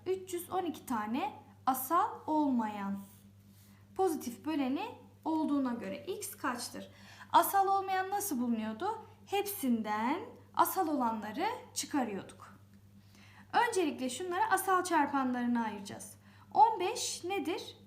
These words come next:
Üç ile beşin çarpımıdır. On ikinin asallarına ayrılmış hali nedir?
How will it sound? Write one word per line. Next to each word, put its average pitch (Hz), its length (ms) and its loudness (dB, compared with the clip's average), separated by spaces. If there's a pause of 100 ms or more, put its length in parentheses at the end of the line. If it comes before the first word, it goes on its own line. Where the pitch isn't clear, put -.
(240)
Üç 392 260 -2
ile 339 280 -4 (240)
beşin 311 340 2
çarpımıdır. 202 880 -6 (640)
On 320 120 4 (120)
ikinin 320 360 2
asallarına 233 720 0
ayrılmış 214 540 -4
hali 220 440 -2
nedir? 381 440 -2